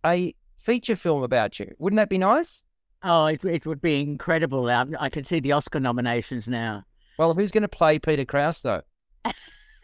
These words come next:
Speaker 1: Who's gonna want to play Peter Krause? Maybe that's the question.
Speaker 2: Um, uh, David Wenham? Uh,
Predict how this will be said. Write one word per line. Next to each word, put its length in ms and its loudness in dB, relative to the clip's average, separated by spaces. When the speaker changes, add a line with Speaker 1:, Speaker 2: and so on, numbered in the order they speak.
Speaker 1:
Who's 220 0
gonna 300 -2
want 260 -2
to 80 2
play 360 4
Peter 280 2
Krause? 400 -2
Maybe 280 2
that's 240 4
the 80 -2
question. 420 0
Speaker 2:
Um, 460 0
uh, 380 -2
David 320 -4
Wenham? 300 -2
Uh, 240 -2